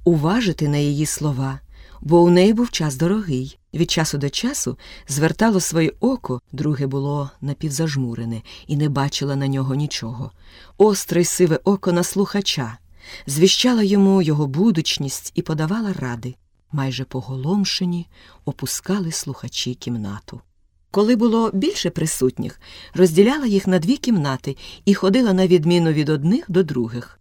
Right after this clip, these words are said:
Тут були густо завелоновані пані, несміливі, делікатно повбирані дівчата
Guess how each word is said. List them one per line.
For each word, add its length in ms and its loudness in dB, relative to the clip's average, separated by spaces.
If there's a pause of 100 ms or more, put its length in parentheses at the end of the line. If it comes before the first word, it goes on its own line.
(140)
Тут 200 -2
були 280 4
густо 680 0 (100)
завелоновані 800 0
пані, 640 -4 (600)
несміливі, 760 4
делікатно 840 0
повбирані 640 4
дівчата 640 -6